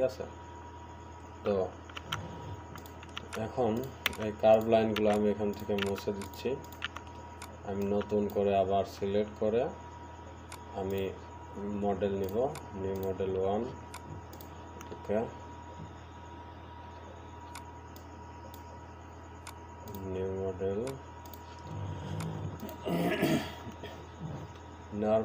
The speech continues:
পরে এখন আমাদের আবার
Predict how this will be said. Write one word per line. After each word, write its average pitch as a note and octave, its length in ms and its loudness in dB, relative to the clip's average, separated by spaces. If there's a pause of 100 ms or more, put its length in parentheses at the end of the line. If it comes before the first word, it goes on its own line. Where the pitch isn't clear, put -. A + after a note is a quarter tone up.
পরে A#2 200 6 (200)
এখন G#2+ 240 2 (1200)
আমাদের G#2+ 340 6 (720)
আবার G2+ 260 8